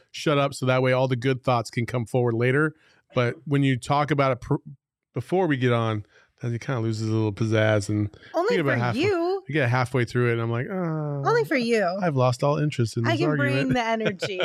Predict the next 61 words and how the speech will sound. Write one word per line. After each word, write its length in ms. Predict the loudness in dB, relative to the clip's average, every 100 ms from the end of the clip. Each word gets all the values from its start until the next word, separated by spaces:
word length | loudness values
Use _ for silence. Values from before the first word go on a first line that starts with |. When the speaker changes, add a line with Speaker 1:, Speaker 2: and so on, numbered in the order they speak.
| -4
Speaker 1:
<laughs> 140 | -4 0
Speaker 2:
when 180 | 0
it's 260 | 0 -2 -2
needed. 440 | -2 -2 -6 -10 -2
Speaker 1:
This 140 | 0
is 140 | 0 0
true. 300 | 0 -2 -4
This 120 | 2
Speaker 2:
I 60 | 2
Speaker 1:
is 40 | 4
Speaker 2:
can 100 | 0
Speaker 1:
true. 80 |
Speaker 2:
turn 240 | 2 0 2
it 100 | 2
on. 360 | 4 2 -2 -10 _ _ _
So 460 | -6 -2 0 2 0
it 180 | 0 0
works 260 | 0 0
out. 200 | 0 0
But 120 | 0 0
anyway, 340 | 2 0 0 -2
Speaker 1:
But 100 | -2
Speaker 2:
we're 60 | 0
gonna 200 | 0 0
Speaker 1:
fifty-two. 120 | 2
Speaker 2:
go 80 | 2
out. 260 | 0 -4 _ _
Speaker 1:
Fifty-two. 480 | -4 -2 0 0 0 _ _ _ _ _ _ _ _ _ _ _ _ _ _ _
Speaker 2:
What? 140 | -20 _ _
Speaker 1:
That's 140 | -12 -6
fifty-two 380 | -4 -4 0 2
wins 180 | 2
on 80 | 2
the 60 | 4
Speaker 2:
Oh, 40 | 4
I 80 | 2
Speaker 1:
season. 140 | 0
Speaker 2:
was 100 | -2
like, 180 | -4 -10
"What?" 200 | -12 -12 -10
I 60 | -2
thought 120 | 0
you 60 | 0
said 100 | 2 2
book 80 | 2
Speaker 1:
Fifty-two 280 | 0 0 -2
thirteen. 0 |
Speaker 2:
fifty-two. 360 | -2 -10 -4 0
Speaker 1:
The 80 | 2
magic 340 | 2 0 0
number 280 | 0 2 2
is 120 | 2
now 180 | 2 2
down 240 | 2 2 2
to 140 | 2
what? 300 | 2 2 0 _
Speaker 2:
<laughs> 60 |
Nine. 400 | -10 -6 -4 -6 -4
Speaker 1:
Nine. 680 | 0 2 2 2 2 2 0
Let's 240 | -2 -2
go. 400 | 0 2 2 0